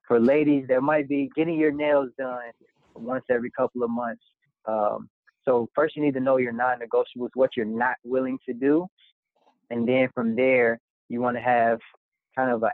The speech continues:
accurate sense of how much income you're bringing in after tax. So get out those pay stubs. Um, if you're,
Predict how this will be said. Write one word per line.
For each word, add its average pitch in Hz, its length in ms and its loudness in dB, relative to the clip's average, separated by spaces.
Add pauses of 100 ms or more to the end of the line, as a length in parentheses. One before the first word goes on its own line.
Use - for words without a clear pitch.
accurate 127 440 0 (100)
sense 120 200 -6
of 117 180 0
how 123 80 0
much 120 280 -2
income 117 340 -6
you're 107 120 -6
bringing 107 360 -6
in 107 140 -6 (120)
after 120 360 -2 (100)
tax. 104 200 0 (600)
So 110 260 2 (280)
get 120 140 2
out 131 200 2
those 135 180 2 (140)
pay 131 260 -4
stubs. 120 460 0 (160)
Um, 107 440 -4 (400)
if 113 120 -10
you're, 139 420 2